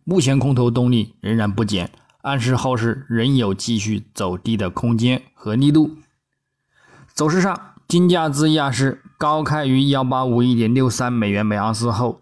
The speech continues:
则直接继续日内高点，并就此继续回落走低，整体保持承压模式，延续到美盘时段录得日内低点幺八二七点一八美元。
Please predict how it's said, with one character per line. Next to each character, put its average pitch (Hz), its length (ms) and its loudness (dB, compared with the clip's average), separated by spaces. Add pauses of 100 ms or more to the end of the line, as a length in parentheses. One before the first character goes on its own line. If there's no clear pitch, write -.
则 120 200 -4
直 131 280 -2
接 170 300 2 (220)
继 151 180 0
续 117 320 -2 (100)
日 120 160 -2
内 101 140 -2
高 92 140 -2
点， 87 180 -6 (340)
并 180 280 2
就 202 240 0
此 110 420 -4
继 143 240 0
续 110 240 -2
回 - 240 -10
落 107 140 -2
走 87 180 -4
低， 143 260 0 (680)
整 202 180 0
体 175 160 4
保 123 220 0
持 139 400 -2 (200)
承 123 200 0
压 131 160 2
模 110 180 0
式， 104 300 -4 (340)
延 151 180 0
续 185 140 2
到 185 140 0
美 143 240 2
盘 131 200 -2
时 139 120 0
段 151 200 -2 (180)
录 185 220 2
得 113 220 0
日 113 80 2
内 113 140 2
低 117 120 0
点 110 240 0 (180)
幺 123 280 0
八 113 280 -4
二 110 300 -6
七 104 220 -6
点 92 240 -4
一 107 160 -2
八 95 180 -4
美 92 140 -6
元。 87 240 -4